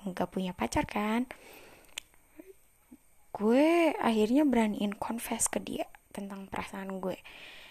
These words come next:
Ya, maksudnya pas hari itu tuh, pas hari itu gue udah,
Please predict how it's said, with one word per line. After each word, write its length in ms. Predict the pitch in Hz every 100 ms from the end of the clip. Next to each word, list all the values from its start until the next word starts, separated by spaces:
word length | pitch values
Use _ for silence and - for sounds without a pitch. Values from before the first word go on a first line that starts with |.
| - - _ -
Ya, 400 | 196 190 180 - - _ - _ _ _ _ _ 208
maksudnya 320 | 196 208 285
pas 220 | 294 254
hari 240 | - 214 233
itu 80 | -
tuh, 260 | - 320 311 - - - -
pas 180 | - 233 233 -
hari 260 | 220 220 220
itu 220 | - 277
gue 180 | 285 302 302
udah, 160 | 233